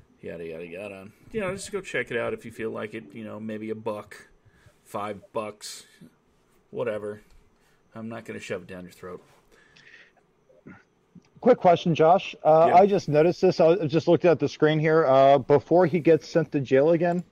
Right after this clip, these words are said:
Speaker 1: I don't know what you're talking about.
Speaker 2: Uh-huh. Yeah, that's what I thought.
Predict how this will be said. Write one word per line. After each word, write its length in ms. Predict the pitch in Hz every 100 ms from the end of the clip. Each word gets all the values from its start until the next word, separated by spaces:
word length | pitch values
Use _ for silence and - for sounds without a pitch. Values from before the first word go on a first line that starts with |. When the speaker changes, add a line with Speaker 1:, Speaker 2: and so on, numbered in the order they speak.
| _ _ -
Speaker 1:
I 80 | 117
don't 140 | 131
know 80 | 120
what 100 | 117
you're 60 |
talking 260 | - 131 113
about. 220 | 101 78 _ _ _ _ _ _ -
Speaker 2:
Uh-huh. 300 | 110 120 117 - _ _ _ _ _ _ _ _ _ _ _ _ _
Yeah, 100 | -
that's 140 | 101 -
what 80 |
I 40 | 104
thought. 260 | - 90